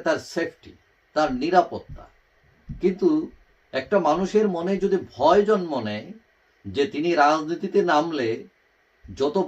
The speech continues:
ভালো কাজই করেন না কেন, সরকার পতনের পর তার নামে অভিযোগ আসতে পারে, অভিযোগ ছাড়াও তিনি গ্রেফতার হতে পারেন, তিনি জেলে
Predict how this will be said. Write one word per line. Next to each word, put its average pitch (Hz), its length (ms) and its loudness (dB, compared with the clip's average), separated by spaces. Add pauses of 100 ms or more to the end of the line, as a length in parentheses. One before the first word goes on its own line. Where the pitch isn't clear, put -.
(120)
ভালো 180 280 6 (180)
কাজই 165 320 2 (100)
করেন 180 220 2 (100)
না 165 140 0
কেন, 139 160 -2 (560)
সরকার 160 360 6 (120)
পতনের 175 440 0 (100)
পর 147 180 4 (420)
তার 143 280 0 (120)
নামে 170 180 4 (100)
অভিযোগ 170 280 2 (120)
আসতে - 340 -2
পারে, 160 200 0 (480)
অভিযোগ 156 380 4 (100)
ছাড়াও 175 300 4
তিনি 175 200 0
গ্রেফতার 185 480 2
হতে 180 160 -2 (100)
পারেন, 156 240 0 (480)
তিনি 160 180 0 (180)
জেলে 160 240 4